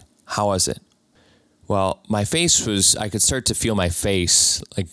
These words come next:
getting flush. And then I sneezed twice.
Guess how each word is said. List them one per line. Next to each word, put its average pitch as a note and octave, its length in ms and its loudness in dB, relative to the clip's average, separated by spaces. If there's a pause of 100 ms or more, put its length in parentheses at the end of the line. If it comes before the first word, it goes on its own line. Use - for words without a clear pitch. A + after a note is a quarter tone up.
(140)
getting G2 220 0
flush. - 640 0 (320)
And G#2 120 0
then G#2 220 2
I G2 140 -2
sneezed C3 400 0
twice. F2+ 560 0